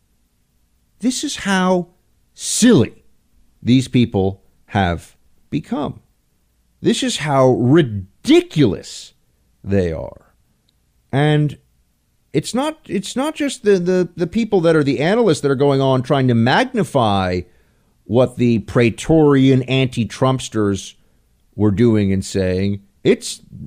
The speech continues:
in their own words. A-, Andy McCabe, I mean, the, the investigation by the Mueller team is gonna end next week. I've been telling you now for the last couple of weeks it's about to end 'cause I, I have good sources here in D C, and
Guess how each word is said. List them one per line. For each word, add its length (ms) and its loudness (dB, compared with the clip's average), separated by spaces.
in 160 4
their 200 6
own 220 6
words. 380 2
A-, 220 -14
Andy 600 4
McCabe, 560 2
I 60 0
mean, 180 4
the, 140 4
the 360 0
investigation 1300 2
by 200 2
the 60 2
Mueller 280 4
team 320 0
is 100 2
gonna 180 0
end 260 2
next 260 -2
week. 240 0
I've 200 0
been 140 -4
telling 300 0
you 100 2
now 340 0
for 340 -2
the 120 -4
last 220 -2
couple 180 -2
of 40 0
weeks 200 0
it's 100 -10
about 220 -2
to 100 -4
end 280 -6
'cause 140 -2
I, 260 0
I 100 -2
have 140 0
good 140 0
sources 380 -2
here 160 0
in 60 0
D 200 4
C, 480 2
and 320 -4